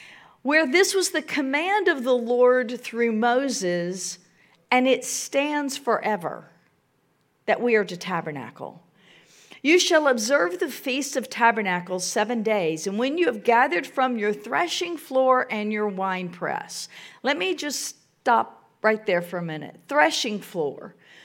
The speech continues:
The place where the ingathered wheat is separated wheat and chaff. Right now, we are in a threshing floor, floor season.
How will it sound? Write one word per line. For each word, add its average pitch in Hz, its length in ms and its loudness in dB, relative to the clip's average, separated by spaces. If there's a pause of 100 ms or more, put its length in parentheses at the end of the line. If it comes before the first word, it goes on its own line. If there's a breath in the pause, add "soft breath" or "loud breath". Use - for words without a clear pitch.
(180 soft breath)
The 233 140 8
place 349 640 2
where 285 200 2
the 247 280 -2
ingathered 269 880 2
wheat 190 880 -6
is 208 340 4
separated 175 1000 0
wheat 202 320 2
and 175 160 -6
chaff. - 720 -6 (1080 loud breath)
Right 262 340 6
now, 175 680 2 (260)
we 247 260 2
are 247 280 6
in 214 500 2
a 202 140 0
threshing 202 500 -2
floor, 175 260 -4 (200)
floor 170 200 -2
season. 151 540 -8